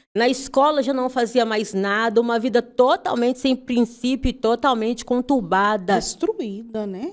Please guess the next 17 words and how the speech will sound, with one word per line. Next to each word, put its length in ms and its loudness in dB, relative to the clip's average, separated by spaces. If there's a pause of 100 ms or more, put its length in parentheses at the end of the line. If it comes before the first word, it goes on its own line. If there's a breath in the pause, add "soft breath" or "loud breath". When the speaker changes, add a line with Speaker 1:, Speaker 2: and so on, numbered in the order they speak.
Speaker 1:
Totalmente, 1000 2
sem 440 2
um 240 0
pingo 400 0
de 140 2
felicidade. 680 2
Hoje 160 2
eu 60 0
sou 160 0
muito 260 -4
feliz. 500 -4
Speaker 2:
Glória 320 0
a 40 -4
Deus. 320 -4
Speaker 1:
Deus 260 4
é 140 6
lindo. 480 0